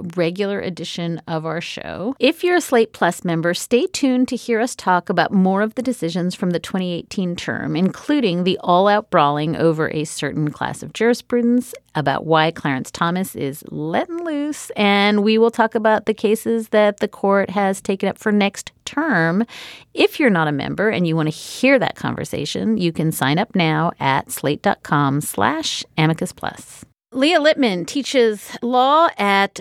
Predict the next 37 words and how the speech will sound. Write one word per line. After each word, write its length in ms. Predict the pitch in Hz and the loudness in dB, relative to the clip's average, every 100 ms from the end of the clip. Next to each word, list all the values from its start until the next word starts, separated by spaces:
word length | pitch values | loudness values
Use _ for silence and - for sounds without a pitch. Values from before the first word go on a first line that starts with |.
| - | -4
uh, 140 | 196 | -4
the 180 | 180 196 | -2 -2
University 580 | 214 202 208 - 175 170 | -2 -2 -4 -4 -4 -4
of 100 | 185 | -4
Michigan 460 | 202 - 196 185 | -6 -6 -6 -6
Law 280 | 180 185 214 | -6 0 2
School, 420 | 240 - 269 269 - | 0 0 2 2 2
and 260 | 202 202 | 0 0
her 140 | 190 208 | 0 -2
podcast, 760 | - 226 262 - 240 240 - - | 0 -2 0 0 2 0 -4 -2
uh, 200 | 202 185 | 0 0
Strict 420 | - - 151 - | -6 -6 -6 -6
Scrutiny, 680 | - 233 240 262 277 285 - | -8 -4 -2 0 2 0 -2
w-, 180 | 214 196 | -8 2
there 100 | 233 | 2
are 40 | 226 | 4
gonna 220 | 269 262 | 4 4
be 180 | 240 247 | 2 -2
some 440 | - 220 214 214 | -2 0 0 -2
early 460 | - - 254 277 277 | -4 2 4 4 2
ones 240 | 277 269 | 2 4
over 220 | 233 226 | 2 2
the 80 | 220 | 0
summer, 320 | - 247 269 | 0 0 0
Leah, 260 | 285 311 294 | 0 0 0
but 160 | 240 202 | 2 2
it 100 | - | 0
launches 560 | 220 226 - 226 202 | 0 0 0 -2 -4
in 180 | - 220 | -4 -2
its 180 | 208 - | -2 -8
full 240 | - 208 | -6 -6
glory 540 | 208 202 208 202 202 202 | -4 -2 0 0 -2 -2
this 240 | 208 - | -4 -4
fall. 240 | - 202 170 | -2 0 0
Is 100 | - | -4
that 160 | 113 | -6
correct? 580 | - 208 285 440 - - | -4 -2 -2 -6 -14 -20